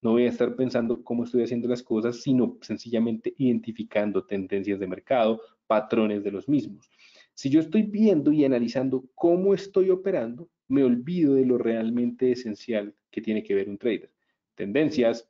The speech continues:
resistencias, soportes, si, si llevo indicadores en mi práctica, pues, ¿qué me están mostrando los indicadores? Y demás situaciones de mercado, ¿vale?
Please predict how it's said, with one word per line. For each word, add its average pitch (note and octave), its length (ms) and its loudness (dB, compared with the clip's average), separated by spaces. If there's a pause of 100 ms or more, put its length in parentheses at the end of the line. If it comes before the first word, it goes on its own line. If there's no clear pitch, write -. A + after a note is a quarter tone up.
resistencias, A#2 800 -2
soportes, B2 760 0 (200)
si, A#2+ 320 -6
si A2 240 -2
llevo A2+ 260 4
indicadores A2+ 560 2
en A#2 80 -2
mi A#2 100 -2
práctica, - 460 -4
pues, - 260 -20 (400)
¿qué A#2+ 120 2
me A#2 100 0
están A#2 180 -2
mostrando B2 360 -2
los B2+ 120 0
indicadores? A#2+ 640 0 (800)
Y A#2+ 140 2
demás G2+ 260 0
situaciones F#2 580 -4
de G2 120 -6 (120)
mercado, - 360 -16 (300)
¿vale? G3+ 280 2